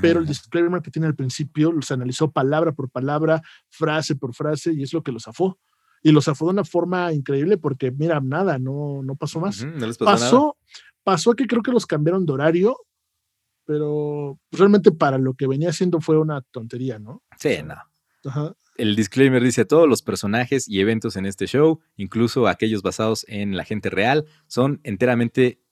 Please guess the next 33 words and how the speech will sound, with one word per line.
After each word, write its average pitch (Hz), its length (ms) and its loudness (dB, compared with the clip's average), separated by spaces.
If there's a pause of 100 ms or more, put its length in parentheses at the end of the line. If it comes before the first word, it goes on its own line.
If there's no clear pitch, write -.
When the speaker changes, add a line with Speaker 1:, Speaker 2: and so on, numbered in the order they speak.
Speaker 2:
ficticios. 98 920 -4
Todas 139 180 2
las 120 100 0
celebridades, 104 960 -2
eh, 85 440 -6
y 101 100 -12
sus 95 200 -6
voces 123 420 0 (340)
son, 120 600 0
em, 87 640 -6
imitadas 107 520 2
de 107 80 -4
manera 87 260 -6
pobre. 95 460 -2
<laughs> - 420 -8 (380)
Y 151 400 2 (120)
el 117 480 2
Speaker 1:
<laughs> - 20 -4
Speaker 2:
siguiente 110 260 -2
programa 120 240 2
contiene, 123 600 0 (480)
eh, 92 440 0
lenguaje 104 500 2
vulgar 131 580 2 (160)
y 151 300 -2
su 151 100 -8
contenido 110 440 -2
no 117 140 0
debe 113 180 4
ser 107 260 -2
visto 113 320 -6
por 113 220 -4
nadie". - 300 -10